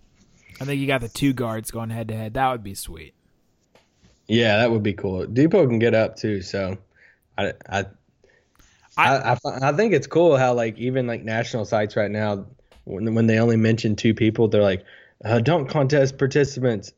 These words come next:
Speaker 2: you know, Smith Junior, Gordon tops the," you know, and I'm like, "Oh, that's cool," you know,
Speaker 1: Yeah.
Speaker 2: that's our rookie. <laughs>
Speaker 1: Even though Oladipo's an all-star. <laughs>
Speaker 2: Yeah, for real.
Speaker 1: So,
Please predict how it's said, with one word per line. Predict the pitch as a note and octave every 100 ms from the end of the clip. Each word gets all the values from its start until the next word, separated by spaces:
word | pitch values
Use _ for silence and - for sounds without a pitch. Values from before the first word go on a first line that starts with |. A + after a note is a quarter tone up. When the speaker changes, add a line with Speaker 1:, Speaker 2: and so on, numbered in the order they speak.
| _
Speaker 2:
you | A2
know, | G2+
Smith | - D#3 C#3 C3
Junior, | C3+ D3+ C3+ A#2
Gordon | A#2+ D#3 C#3+ A#2+ G#2+ F#2+ F#2+ _ _
tops | - C#3+ B2+ -
the," | - B2 A#2
you | A#2+
know, | A2+ A2
and | G#2 - G#2+
I'm | G#2
like, | G2 -
"Oh, | D3
that's | E3+
cool," | - F#3+ F#3+ -
you | F#2+
know, | B2 -
Speaker 1:
Yeah. | G#2
Speaker 2:
that's | C3 F3
our | F#3
rookie. | G3 - F3+ _ D3
<laughs> | C3+ C#3
Speaker 1:
Even | D3 D3
though | C#3+
Oladipo's | B2+ C3 B2+ B2+ C3+
an | A2+
all-star. | A2+ A2+ - F#2+ G#2 _ - - - - _ -
<laughs> | D3+ -
Speaker 2:
Yeah, | C#3 C#3+ C#3 C3+ A2+ - _ _
for | B2+ A#2+
real. | B2 A2+ A#2 - - - -
Speaker 1:
So, | - B2 A2+ G#2+